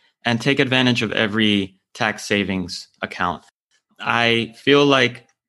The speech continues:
for me personally, investing while paying off debt is super important, especially it was kind of a balance for me as I was investing or starting to invest and increasing my contributions to my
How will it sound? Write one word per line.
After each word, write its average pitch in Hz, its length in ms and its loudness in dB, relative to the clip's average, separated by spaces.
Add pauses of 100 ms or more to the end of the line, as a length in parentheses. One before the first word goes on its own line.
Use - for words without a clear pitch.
(120)
for 131 180 2
me 120 240 4
personally, 127 800 0 (260)
investing 113 800 0
while 104 240 2
paying 123 300 0
off 120 180 0
debt 131 260 -2
is 98 140 -2
super 107 360 -2
important, 95 400 -2
especially 120 800 -2 (560)
it 143 80 2
was 147 220 4
kind 143 260 2
of 135 80 0
a 131 80 4
balance 110 520 2
for - 140 0
me 104 240 2
as 101 240 0
I 107 160 2
was 104 520 0
investing 110 760 0
or 101 100 0
starting 104 440 0
to 107 180 -2
invest 101 460 0
and 92 260 0
increasing 104 560 0
my 92 140 0
contributions 98 840 -2
to 95 180 -2
my 92 380 0